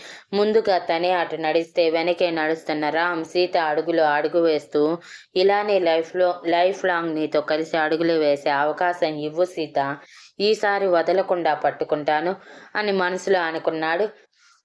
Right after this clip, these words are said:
అది సీతకి వినిపించిందా అన్నట్టు చటుక్కున వెనక్కి తిరిగి,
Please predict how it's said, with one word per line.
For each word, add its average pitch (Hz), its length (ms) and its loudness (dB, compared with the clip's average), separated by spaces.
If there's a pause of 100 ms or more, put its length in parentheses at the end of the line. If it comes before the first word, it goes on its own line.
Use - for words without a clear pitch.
(720)
అది 196 220 2
సీతకి 208 480 0
వినిపించిందా 180 720 0
అన్నట్టు 160 440 -2
చటుక్కున 180 600 0
వెనక్కి 170 400 -2
తిరిగి, 170 520 0